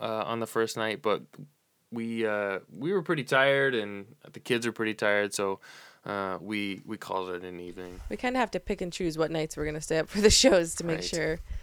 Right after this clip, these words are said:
Speaker 2: the little ones get enough sleep.
Speaker 1: So day two was a day at sea. We had, uh,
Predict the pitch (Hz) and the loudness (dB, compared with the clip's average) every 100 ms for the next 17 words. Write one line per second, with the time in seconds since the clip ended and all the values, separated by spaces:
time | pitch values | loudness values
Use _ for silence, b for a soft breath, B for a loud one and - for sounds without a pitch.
0 | B B - - 160 160 165 151 151 151 | B B -14 -10 -8 -6 -6 2 2 2
1 | 165 156 156 170 - 160 151 - - - | -4 -6 -6 -10 -10 -8 -8 -10 -20 -20
2 | - - _ - - 151 147 226 240 - | -20 -20 _ -4 2 4 8 8 8 6
3 | 214 214 202 147 135 127 120 139 139 135 | 6 6 6 6 6 2 2 2 4 4
4 | 113 - 127 131 131 156 185 226 196 175 | 2 2 2 0 0 0 2 4 6 6
5 | 160 - - 123 120 113 107 104 85 | 6 2 -2 2 4 6 4 2 0